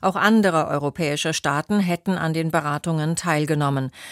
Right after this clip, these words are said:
Merz hatte mit dem französischen Präsidenten Macron bereits im März eine sogenannte nukleare Lenkungsgruppe eingerichtet, die Details der Zusammenarbeit auslotet.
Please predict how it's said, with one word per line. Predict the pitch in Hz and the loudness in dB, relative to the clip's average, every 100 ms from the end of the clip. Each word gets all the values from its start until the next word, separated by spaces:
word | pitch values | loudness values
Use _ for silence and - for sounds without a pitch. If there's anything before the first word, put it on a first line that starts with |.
| - - | -18 -4
Merz | 180 175 233 - - | 0 2 2 0 0
hatte | 202 208 226 | 0 0 2
mit | 214 214 | 0 0
dem | 208 190 | 0 0
französischen | - 185 170 220 202 185 190 165 | 0 -2 0 -2 -2 -2 -2 -2
Präsidenten | 170 160 156 165 - 175 | -2 -4 -2 -2 -2 0
Macron | 160 156 - 160 185 202 | 0 -2 -2 0 2 2
bereits | 185 170 170 - | 2 2 2 0
im | - 180 | 0 2
März | 180 196 170 - - | 4 2 2 0 0
eine | 160 165 | 0 0
sogenannte | 160 180 170 160 156 165 | -2 0 0 0 0 0
nukleare | 165 170 - 170 147 147 156 | 2 0 -2 -2 -2 0 0
Lenkungsgruppe | 156 180 202 165 139 - 143 - 147 | 0 0 0 -2 0 -2 -2 0 0
eingerichtet, | 151 156 160 160 - 160 - - - - | 2 0 0 -2 0 -2 -2 -12 -16 -4
die | 170 160 | 0 2
Details | 165 156 180 170 180 170 | 0 0 2 2 2 0
der | 156 143 | -2 -2
Zusammenarbeit | - 175 156 156 180 160 156 156 160 - | -2 -2 0 2 2 0 -2 0 -2 0
auslotet. | 180 175 - 143 135 143 - | 0 2 2 0 -4 -8 -10